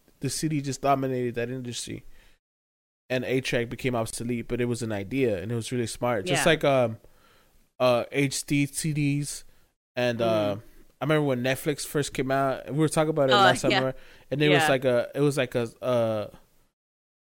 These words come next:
Speaker 2: Subscri-, like, you could get in the mail and stuff.
Speaker 1: Yeah, you would order movies in the mail.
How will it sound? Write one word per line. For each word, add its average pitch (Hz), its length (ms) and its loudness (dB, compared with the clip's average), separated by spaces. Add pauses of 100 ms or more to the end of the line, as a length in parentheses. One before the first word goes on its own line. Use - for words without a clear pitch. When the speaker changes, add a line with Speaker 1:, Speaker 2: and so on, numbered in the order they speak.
(240)
Speaker 2:
Subscri-, - 460 -8
like, 180 180 2
you 156 220 -10
could 147 80 -18
get 180 120 0
in 151 140 -4
the 139 60 -6
mail 143 280 -4
and 120 120 -14
stuff. - 80 -2
Speaker 1:
Yeah, 180 220 8
you 151 200 2
would 156 60 4
order 156 280 4
movies 147 360 0
in 127 120 -2
the 120 60 -2
mail. 123 400 0